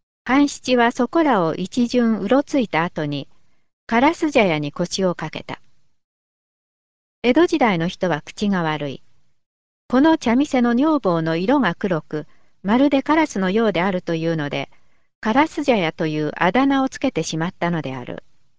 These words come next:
色は黒いが、世辞のいい女房は、半七を笑顔で迎えた。「いらっしゃいまし。朝晩は急に冬らしくなりました。」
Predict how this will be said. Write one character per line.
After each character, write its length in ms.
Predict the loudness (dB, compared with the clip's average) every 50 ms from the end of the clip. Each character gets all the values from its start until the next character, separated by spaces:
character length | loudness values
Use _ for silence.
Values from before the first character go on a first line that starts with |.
| _ _ _ _ _ _ _ _ _ _ _ _ _ _ _ -4
色 280 | -2 2 2 4 4
は 120 | 4 4 2
黒 320 | 2 0 0 0 0 0
い 80 | 0 0
が、 260 | -2 -2 -4 -4 -6 -12 -20
世 200 | -8 -4 -2 0
辞 160 | 2 2 2 4
の 180 | 4 4 4
い 160 | 2 2 0
い 40 | 0
女 220 | 0 0 0 0 0
房 260 | 0 0 0 0 0
は、 180 | -2 -4 -6 -8 -14 -20 -20 -20 _ _
半 280 | -2 0 2 2 2
七 300 | 0 -4 -8 -2 0 2
を 160 | 2 2 0 0 0 -2
笑 120 | 0 0
顔 220 | 0 0 0 0
で 140 | -2 -2 -4
迎 120 | -4 -6 -8 -8 -8 -8
え 100 | -8 -10
た。 220 | -12 -12 -14 -14 -16 -20 -20 _ _ _ _ _ _ _ _ _ _ _ _ _ _ _ _ _ _ _ _ _ _ _ _ -4
「い 80 | -2
ら 100 | 0 0
っ 40 | 0
し 160 | -2 -2 -2
ゃ 80 | 0 0
い 60 | 0
ま 140 | 0 -2 -4
し。 260 | -6 -8 -12 -12 -12 -14 -20 -20 -20 _ _ _ _ _ _ _ _ -2
朝 280 | 0 2 2 2 2
晩 220 | 4 2 2 2 2
は 140 | 0 -2
急 240 | -2 -2 0 0 2
に 160 | 2 2 0
冬 260 | 0 0 0 0 2 2
ら 140 | 2 0
し 100 | -2 -4
く 120 | -6 -4 -2
な 100 | -2 -2
り 100 | -2 -2
ま 140 | -4 -4 -6
し 100 | -8 -10
た。」 200 | -10 -10 -10